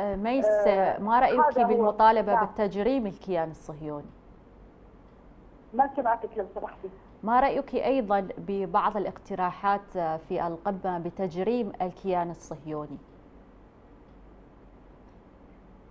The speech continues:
Speaker 2: لا شك، هذا كله كنا نتحدث به، تجريمه وكل وسائل إدانته مطلوبة،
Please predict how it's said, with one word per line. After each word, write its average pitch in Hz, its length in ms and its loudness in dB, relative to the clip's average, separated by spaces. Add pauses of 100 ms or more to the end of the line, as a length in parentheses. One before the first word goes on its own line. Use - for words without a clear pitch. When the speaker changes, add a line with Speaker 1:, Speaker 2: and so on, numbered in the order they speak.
(100)
Speaker 2:
لا 294 200 4 (100)
شك، 415 120 0 (360)
هذا 262 320 2
كله 349 220 0
كنا 359 380 2
نتحدث 302 440 -2 (100)
به، 240 300 -2
تجريمه 202 560 0
وكل 254 320 0
وسائل 294 540 0
إدانته 277 480 0
مطلوبة، 254 640 0